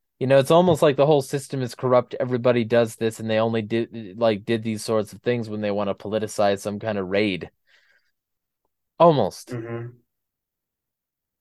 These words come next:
Speaker 1: You know, and of course, Russiagate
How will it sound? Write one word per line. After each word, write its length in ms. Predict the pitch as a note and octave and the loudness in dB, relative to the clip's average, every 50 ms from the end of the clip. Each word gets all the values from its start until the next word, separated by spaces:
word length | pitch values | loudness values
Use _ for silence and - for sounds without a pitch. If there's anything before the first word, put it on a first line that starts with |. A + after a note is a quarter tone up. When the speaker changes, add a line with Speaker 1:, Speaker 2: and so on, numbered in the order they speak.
| _ _ _ _ _ _ _ _ _ _ _ _ _ _ _ _ _ _ _ _ _ _ _ _ _ _ _ _ _ _ _ _ _ _ _ _ _ _ _ _ _ _ - | _ _ _ _ _ _ _ _ _ _ _ _ _ _ _ _ _ _ _ _ _ _ _ _ _ _ _ _ _ _ _ _ _ _ _ _ _ _ _ _ _ _ 0
Speaker 1:
You 100 | C3 C3 | 2 4
know, 140 | B2+ C3 C3 | 4 4 4
and 100 | C3+ C#3+ | 4 4
of 100 | C3+ C3 | 2 2
course, 280 | - E3+ E3 D3 C3+ - | 4 4 4 4 4 4
Russiagate 640 | C3+ C#3+ C#3 - D3 B2+ B2+ B2+ A#2+ A#2 A#2 A#2 | 4 4 4 2 0 -2 0 0 0 0 -2 -6